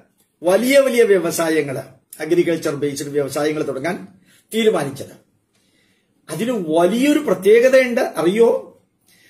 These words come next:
നല്ല ചുട്ടുപൊള്ളുന്ന മിഡിൽ ഈസ്റ്റ് രാജ്യങ്ങളുടെ സഹകരണത്തോടുകൂടി ജമ്മു കാശ്മീർ വളർത്തി വളർത്തി കൊണ്ടുവരിക.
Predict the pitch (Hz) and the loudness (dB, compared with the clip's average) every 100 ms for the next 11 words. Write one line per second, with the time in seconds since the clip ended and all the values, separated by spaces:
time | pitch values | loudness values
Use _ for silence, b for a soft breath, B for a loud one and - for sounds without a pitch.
0 | b b 143 180 220 226 - 208 208 254 | b b -4 0 2 0 0 -4 -4 -4
1 | 240 190 180 196 190 156 143 160 - - | -2 2 2 4 2 0 -2 -4 -6 -14
2 | _ _ _ 151 175 185 269 277 - 233 | _ _ _ -4 -2 -2 0 0 -2 -4
3 | 180 160 160 185 175 165 160 147 135 175 | -2 -4 0 0 0 -2 -4 -6 -4 -2
4 | 208 196 185 160 151 147 170 131 156 175 | -2 -2 -4 -4 -6 -4 -4 -2 -4 -2
5 | 208 - 165 160 165 156 147 165 165 190 | -4 -4 -6 -6 -6 -4 -2 -2 0 0
6 | 175 156 151 202 240 240 208 127 | 0 -2 -6 -6 -2 2 2 0